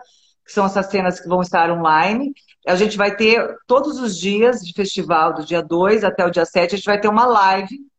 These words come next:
ou duas, né, durante, na, sempre no período da noite, ali a partir das vinte horas, no perfil do Instagram da Central de Atores,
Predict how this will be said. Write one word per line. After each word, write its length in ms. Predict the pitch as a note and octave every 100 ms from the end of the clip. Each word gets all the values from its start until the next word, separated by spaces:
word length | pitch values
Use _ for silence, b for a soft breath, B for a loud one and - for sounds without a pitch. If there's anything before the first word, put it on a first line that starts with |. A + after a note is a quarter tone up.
| _ b b b _
ou 220 | - A3+
duas, 680 | G3 G3 F#3+ A3 C4 - - b b
né, 180 | E3 E3+
durante, 580 | E3+ F3+ F3 F3 G3 F3
na, 280 | E3 - C3+
sempre 200 | G3+ G3+
no 120 | A3+
período 240 | G#3+ F#3+
da 120 | F3+
noite, 300 | E3+ F3+ G3
ali 120 | F#3 F3
a 40 |
partir 240 | F3 E3+
das 160 | E3 D#3
vinte 240 | F3 -
horas, 420 | E3 D#3 G3 G#3+ F3+
no 160 | G#3
perfil 440 | G#3+ G3+ - F#3+ F#3+
do 80 |
Instagram 440 | - F3+ E3 E3 D#3+
da 140 | F3
Central 280 | F3+ F#3+ F3
de 80 | E3
Atores, 380 | F3+ F3+ A3+